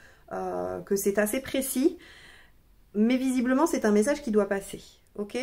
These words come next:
Parce que vraiment, tout vous sourit, ça serait vraiment trop bête, en fait. Ça serait vraiment trop bête de, de perdre soit une relation, soit un job, soit une bonne position,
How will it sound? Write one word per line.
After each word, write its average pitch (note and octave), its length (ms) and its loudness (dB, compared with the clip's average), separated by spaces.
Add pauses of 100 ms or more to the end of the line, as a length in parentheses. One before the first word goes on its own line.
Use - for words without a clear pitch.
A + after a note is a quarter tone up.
(200)
Parce G#3 220 -4
que - 160 -8
vraiment, C4 840 2 (1120)
tout G4 180 6
vous E4+ 80 8
sourit, E4 400 8
ça A#3+ 140 -2
serait B3+ 160 -2
vraiment E4+ 320 6
trop F4 180 4
bête, A3 240 2
en F#3 80 0
fait. E3+ 260 -8
Ça G#3+ 120 -2
serait A#3+ 140 0
vraiment D#4 360 4
trop E4+ 160 -2
bête C#4 420 2
de, C4 280 2 (320)
de G#3 100 0
perdre A3+ 320 2
soit D#4+ 220 6
une D4 100 6
relation, C4 500 4
soit D4+ 200 4
un C#4+ 120 4
job, A3 300 6
soit D4 240 4
une C#4 160 2
bonne C#4+ 160 4
position, C#4 560 0